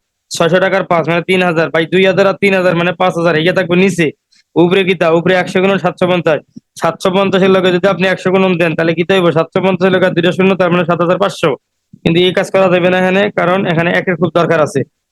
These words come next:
নাহলে এবার বিপদে পড়ে যাবেন আপনি। একের দরকার আছে। আসেন,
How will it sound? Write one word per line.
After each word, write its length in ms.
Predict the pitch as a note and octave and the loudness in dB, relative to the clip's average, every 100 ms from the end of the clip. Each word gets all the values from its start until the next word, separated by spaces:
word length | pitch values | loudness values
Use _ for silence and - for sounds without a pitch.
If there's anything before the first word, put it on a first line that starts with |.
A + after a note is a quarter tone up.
| _ D3+ | _ -2
নাহলে 260 | E3 F3 | 0 2
এবার 160 | F3 E3 | 2 2
বিপদে 300 | F#3 G3 F#3+ | 2 2 2
পড়ে 200 | F#3 F3 | 2 2
যাবেন 180 | E3+ D#3+ | 2 0
আপনি। 280 | C3+ C#3 B2 _ _ _ _ _ | -2 -6 -8 _ _ _ _ _
একের 240 | D3+ F3+ E3 | -2 -2 -2
দরকার 260 | E3+ E3+ | 0 0
আছে। 140 | E3 D#3 | 2 0
আসেন, 320 | D#3+ E3+ | 0 -2